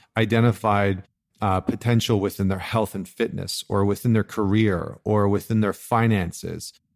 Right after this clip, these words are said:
or within their relationship. So calling them forward can be reminding them of the potential that they have identified within themselves, right? It's not something that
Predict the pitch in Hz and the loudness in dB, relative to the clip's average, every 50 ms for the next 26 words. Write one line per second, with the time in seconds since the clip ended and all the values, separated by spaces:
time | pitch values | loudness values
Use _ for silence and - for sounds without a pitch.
0 | _ _ - 101 101 104 110 104 - 127 113 110 107 98 95 95 92 98 107 123 | _ _ -2 0 2 2 2 2 2 2 2 4 4 4 2 2 2 2 2 2
1 | 135 - - 101 92 - - - 98 - - _ _ _ _ _ _ - - 113 | 2 0 -4 -8 -10 -10 -12 -12 -14 -14 -16 _ _ _ _ _ _ -10 -10 -10
2 | - - 135 151 156 151 147 135 123 - - 160 160 160 147 135 117 - 131 123 | -4 0 2 4 4 6 4 4 2 0 0 0 2 4 4 2 2 0 0 0
3 | 110 120 120 110 104 113 107 113 113 113 113 127 165 202 214 185 143 131 113 107 | 2 2 0 2 2 2 2 2 2 2 2 2 2 4 2 2 2 2 0 2
4 | 104 95 90 92 85 82 85 90 107 127 - _ _ _ _ _ _ _ 113 117 | 0 0 -2 -2 -4 -4 -6 -6 -8 -10 -10 _ _ _ _ _ _ _ 0 0
5 | 123 120 117 127 127 - - 139 - - 160 175 196 196 - 175 151 127 131 117 | 2 2 0 0 0 0 -2 -6 -2 0 2 4 4 4 2 2 2 2 0 -2
6 | - - 139 160 185 175 151 175 165 143 139 131 127 120 110 135 127 135 139 139 | 0 0 2 4 4 4 4 2 2 2 2 2 2 0 0 2 2 2 2 0
7 | 120 - - 117 113 110 101 104 107 - - _ - 131 135 135 127 123 117 110 | -2 -2 -2 0 0 0 0 -2 -4 -6 -8 _ 0 2 2 4 4 4 2 2
8 | 101 - - - - 110 101 90 65 - - - - - - - _ _ _ 98 | 0 -2 -4 -2 0 0 0 0 -4 -6 -12 -14 -14 -14 -16 -16 _ _ _ -2
9 | 98 101 110 120 - - 127 131 - - 147 143 131 131 143 139 127 123 123 123 | 0 0 0 -2 0 0 0 0 2 2 2 2 4 4 2 2 2 4 2 2
10 | 120 - | 0 -4